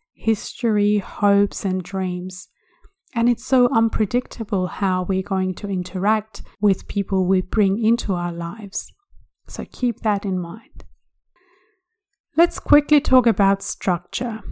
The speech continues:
relationship structures, because most people are not familiar with different relationship structures that exist or the options that may be available to them. Firstly, what I mention to my clients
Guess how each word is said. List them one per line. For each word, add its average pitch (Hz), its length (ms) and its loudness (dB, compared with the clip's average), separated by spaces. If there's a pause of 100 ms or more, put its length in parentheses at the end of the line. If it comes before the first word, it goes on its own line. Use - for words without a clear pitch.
(380)
relationship 190 680 -2
structures, - 840 -6
because 262 360 0
most 302 260 2
people 240 440 2
are 202 100 2
not 208 220 0
familiar 202 580 2
with 180 300 -4
different 196 500 -2 (220)
relationship 202 600 0
structures - 680 -4
that 185 160 -2
exist 185 680 -2 (500)
or 220 140 6
the 208 240 2
options 208 560 2
that 180 200 -6
may 185 200 0
be 180 180 -2
available 175 540 -2
to - 160 -8
them. 247 240 -6 (1200)
Firstly, 277 480 4
what 262 220 4
I 320 100 2
mention 240 460 2
to 214 100 2
my 190 160 2
clients 196 800 -2